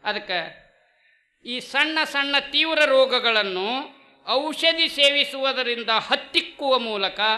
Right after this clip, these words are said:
ರೋಗಗಳ ಮೂಲ ಕಾರಣವಾದ ಸಂಗ್ರಹಿತ ಹೊಲಸನ್ನು ಹೊರಹಾಕದೆ ಉಳಿಯುವುದರಿಂದ ಶರೀರ ಶುದ್ಧ ಮಾಡುವ ಎಲ್ಲ ಪ್ರಯತ್ನಗಳು ಕಾಲಾಂತರದಲ್ಲಿ ವಿಫಲವಾಗುತ್ತವೆ.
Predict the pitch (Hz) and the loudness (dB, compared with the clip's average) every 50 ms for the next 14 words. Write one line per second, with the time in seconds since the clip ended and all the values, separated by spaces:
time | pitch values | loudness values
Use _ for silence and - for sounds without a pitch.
0 | 226 - - - - _ - 185 185 226 262 285 294 285 269 247 240 240 226 220 | -2 -8 -16 -20 -20 _ -10 -2 2 4 4 6 6 4 4 2 2 2 2 0
1 | 208 202 220 262 294 302 285 277 - - 247 240 233 233 233 226 226 220 220 214 | 0 -2 -4 -4 -2 0 0 0 0 2 2 2 4 2 2 0 0 0 2 0
2 | 208 196 202 202 202 - 233 240 262 277 294 302 285 269 277 277 269 262 226 190 | 0 0 -2 -4 -4 -6 -6 -6 -2 2 4 4 4 4 2 2 0 0 2 2
3 | 214 214 233 233 - 247 240 233 233 233 196 160 220 254 254 208 226 233 - - | 0 0 0 -2 -2 -4 -4 -4 -4 -4 -2 0 0 0 2 2 2 2 2 0
4 | 226 214 220 220 214 190 175 185 214 269 285 294 277 233 185 170 170 160 156 165 | -4 -2 -2 -2 -4 -4 -6 -6 -6 -2 0 0 0 0 -2 -4 -6 -6 -4 -2
5 | 180 196 196 202 196 - - - - - _ _ - - 220 220 214 220 226 226 | -2 0 0 -2 -6 -10 -18 -20 -20 -20 _ _ -8 -2 -2 0 0 2 0 0
6 | 220 220 220 214 214 - 240 269 240 202 285 262 240 233 220 208 202 208 202 185 | 2 2 0 0 -2 -4 -6 -8 -2 0 2 2 4 4 2 2 2 0 0 2
7 | 185 208 269 311 302 294 285 277 269 269 247 233 220 220 214 214 - - - 220 | 2 2 2 2 2 2 2 2 2 0 0 2 2 2 2 0 -6 -10 -10 -10
8 | 208 190 196 202 214 220 247 - - _ _ _ _ _ - 202 202 220 233 254 | -8 -6 -4 -4 -4 -4 -4 -6 -10 _ _ _ _ _ -2 2 2 4 6 6
9 | 254 254 254 247 226 - - 226 214 208 202 214 214 214 208 196 190 185 - 233 | 6 6 4 0 -2 -4 -4 -4 -4 -2 -2 -2 -2 -2 -2 -4 -6 -4 -2 -2
10 | 226 226 220 214 208 202 202 202 185 - - 190 185 190 190 190 180 160 135 - | 0 0 0 0 0 -2 -2 -6 -10 -10 -8 -6 -2 0 0 0 0 -2 -4 -8
11 | - | -14